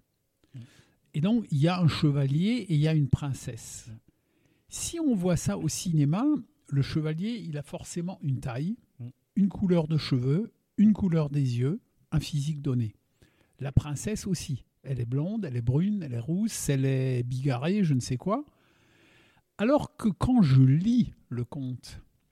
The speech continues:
Speaker 2: ou quand l'enfant entend le conte que je lui
Speaker 1: Mhm.
Speaker 2: lis,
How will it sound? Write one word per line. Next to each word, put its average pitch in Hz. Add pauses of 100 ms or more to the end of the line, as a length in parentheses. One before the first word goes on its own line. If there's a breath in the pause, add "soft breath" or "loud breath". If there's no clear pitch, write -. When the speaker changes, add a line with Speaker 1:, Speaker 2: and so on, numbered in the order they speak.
(1040)
Speaker 2:
ou 151
quand 156
l'enfant 160 (140)
entend 196
le 160
conte 214
que 147
je 127
lui 117
Speaker 1:
Mhm. 120
Speaker 2:
lis, 226